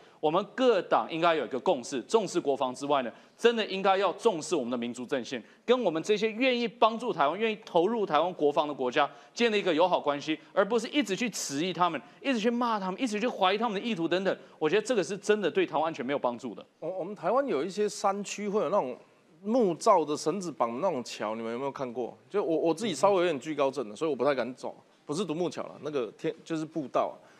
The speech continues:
Speaker 2: 然后你可以理解哈，就是有的时候我们去看有一些东西是坏掉，那个桥哈，就没人在走啊，然后路口封起来啊，那个表示什么？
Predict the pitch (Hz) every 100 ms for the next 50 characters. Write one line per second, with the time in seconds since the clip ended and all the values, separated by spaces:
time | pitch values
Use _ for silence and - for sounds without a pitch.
0 | - - _ 208 285 294 247 165 269 147
1 | 156 226 160 110 110 - - - 226 185
2 | 147 170 208 139 190 180 135 147 180 180
3 | 160 165 160 160 180 131 151 151 208 -
4 | 113 101 120 110 - _ _ _ _ _
5 | _ 208 190 160 170 185 - 107 - _
6 | _ 160 175 190 196 156 123 139 151 143
7 | 101 69 _ _ _ _ _ _ 208 240
8 | 220 143 131 190 123